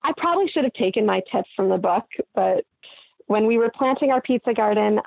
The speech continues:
I took my boys to pick out, you know, the plants that they would like to put in the pizza garden. And the peppers did well. The tomatoes my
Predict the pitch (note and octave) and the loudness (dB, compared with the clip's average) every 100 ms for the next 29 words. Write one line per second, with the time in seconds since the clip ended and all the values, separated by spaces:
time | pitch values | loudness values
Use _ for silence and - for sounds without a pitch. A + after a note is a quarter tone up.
0 | G3+ F#3+ G3 - _ _ _ _ _ _ | -2 0 0 -4 _ _ _ _ _ _
1 | - G#3+ A#3 G#3 G#3+ G#3+ - G#3+ G#3 G#3 | -8 -2 -2 0 0 0 -2 -4 -2 0
2 | G3 G3 G#3 - - G#3 G3+ - F#3+ A3 | 0 0 -2 -4 -4 -2 0 -2 -4 -2
3 | G3+ - G#3+ A3 A#3 G#3+ A3 G#3+ F3 G3+ | -2 -4 -2 0 0 -2 -2 -2 0 0
4 | - F#3+ F#3+ F3 G3+ D4 - - - - | -2 -4 -2 0 2 0 -2 -12 -20 -20
5 | _ - G3+ G3 G3 G3+ - _ _ _ | _ -6 -2 2 2 -2 -6 _ _ _
6 | _ _ _ _ _ _ G3 A3 A#3 A3 | _ _ _ _ _ _ -8 -2 -2 0
7 | G#3+ - G#3 G3+ G3 G3 A3 C4+ B3 A#3+ | -2 -2 0 2 2 0 -2 0 0 2
8 | A#3+ A#3+ B3 A#3 A#3 A#3 | 0 0 0 2 2 0